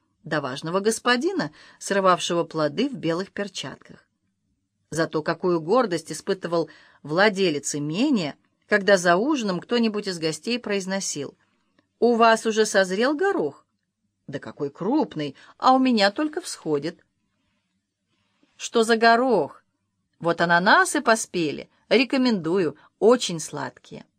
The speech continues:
Мода на разведение этого экзотического фрукта в Англию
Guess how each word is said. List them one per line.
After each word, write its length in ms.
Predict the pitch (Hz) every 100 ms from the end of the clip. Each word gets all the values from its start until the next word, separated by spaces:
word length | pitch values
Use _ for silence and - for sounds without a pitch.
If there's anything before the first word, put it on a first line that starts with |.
| _ _ _ _ _ _ _ _ _ _ _ _ _ _ _ _ _ _ _ -
Мода 640 | 214 240 254 226 220 208 - -
на 160 | 196 233
разведение 640 | 226 240 220 233 202 185
этого 320 | - 196 202
экзотического 760 | 196 180 220 233 208 - 214 220
фрукта 400 | 349 381 - 185
в 80 | 180
Англию 580 | 165 147 139 135 127